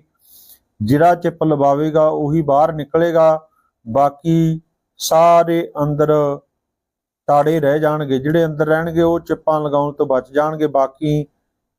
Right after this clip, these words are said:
ਚਿੱਪਾਂ ਲੱਗਣਗੀਆਂ ਤੇ ਸਾਰਾ ਕੰਟਰੋਲ ਉਹਨਾਂ ਦੇ ਹੱਥਾਂ ਦੇ ਵਿੱਚ ਹੋਵੇਗਾ। ਇਹ ਸੱਚ ਹੋ ਰਿਹਾ ਹੈ ਤੇ ਬਾਕੀ ਭਾਈ ਪ੍ਰਮਾਤਮਾ ਨੂੰ ਪਤਾ ਹੈ, ਕਿਉਂਕਿ ਜਿਨ-,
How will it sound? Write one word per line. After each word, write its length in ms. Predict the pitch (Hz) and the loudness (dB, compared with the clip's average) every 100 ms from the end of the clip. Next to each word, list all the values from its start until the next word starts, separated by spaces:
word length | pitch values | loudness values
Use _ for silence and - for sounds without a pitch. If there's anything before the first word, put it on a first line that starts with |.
| - | -4
ਚਿੱਪਾਂ 300 | 147 151 160 | -2 0 0
ਲੱਗਣਗੀਆਂ 520 | 156 165 170 175 170 | 0 -2 -2 0 0
ਤੇ 180 | 165 165 | 0 -2
ਸਾਰਾ 360 | 160 143 165 180 | -2 0 0 0
ਕੰਟਰੋਲ 580 | 180 151 147 139 139 | -2 -6 -2 0 0
ਉਹਨਾਂ 320 | 143 143 165 165 | -2 -2 -2 -2
ਦੇ 300 | 156 143 139 _ _ _ _ _ | 0 -2 -4 _ _ _ _ _
ਹੱਥਾਂ 380 | 139 135 - 147 | -4 -4 -2 -2
ਦੇ 100 | 160 | 0
ਵਿੱਚ 220 | 151 151 | -2 -2
ਹੋਵੇਗਾ। 500 | 151 147 151 147 156 151 | -2 0 0 2 0 0
ਇਹ 140 | 160 165 | -2 -2
ਸੱਚ 400 | - 139 135 156 | -2 -2 0 -2
ਹੋ 220 | 143 135 | 0 0
ਰਿਹਾ 200 | 131 135 | 0 0
ਹੈ 300 | 151 156 156 _ - - _ - _ _ _ _ _ _ _ _ - | 0 -2 -6 _ -20 -20 _ -20 _ _ _ _ _ _ _ _ -2
ਤੇ 100 | 160 | 0
ਬਾਕੀ 420 | 151 156 160 185 | 2 2 2 0
ਭਾਈ 260 | 185 165 | 2 2
ਪ੍ਰਮਾਤਮਾ 640 | 170 160 139 139 135 147 151 | 2 -2 0 -2 -2 -2 -2
ਨੂੰ 120 | 160 | -2
ਪਤਾ 240 | 156 151 156 | -2 0 2
ਹੈ, 200 | 151 147 - _ _ | 2 0 -8 _ _
ਕਿਉਂਕਿ 340 | 165 160 160 170 | -2 -2 0 -2
ਜਿਨ-, 560 | 147 151 160 156 143 | -2 -2 0 0 -4